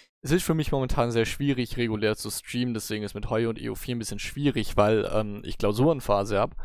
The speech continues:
Die habe ich aber noch nächste Woche und dann wird's wieder regelmäßiger. Aber auf jeden Fall gibt es heute einen Ark-Livestream. Ich weiß, es ist nicht für alle was, aber ich dachte mir so,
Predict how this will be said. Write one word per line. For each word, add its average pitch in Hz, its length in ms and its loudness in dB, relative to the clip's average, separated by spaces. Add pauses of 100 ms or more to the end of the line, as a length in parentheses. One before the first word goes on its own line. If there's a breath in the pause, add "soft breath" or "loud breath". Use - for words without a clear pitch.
(680 loud breath)
Die 160 60 6
habe 185 80 4
ich 175 60 4
aber 151 100 4
noch 135 100 4
nächste 135 320 0
Woche 131 240 4
und 120 80 2
dann 110 100 2
wird's 107 180 -2
wieder 104 160 0
regelmäßiger. 107 640 -2 (1040)
Aber 143 160 6
auf 131 80 2
jeden 160 120 2
Fall 131 160 4
gibt - 180 -4
es - 140 2
heute 120 280 2
einen 107 240 -4
Ark-Livestream. 120 760 2
Ich 143 100 -2
weiß, 165 160 4
es 147 140 -4
ist 170 160 -2
nicht 135 100 -4
für - 140 0
alle 147 180 4
was, 120 180 4
aber 113 60 -2
ich - 80 -4
dachte 120 200 2
mir 120 40 0
so, 117 220 4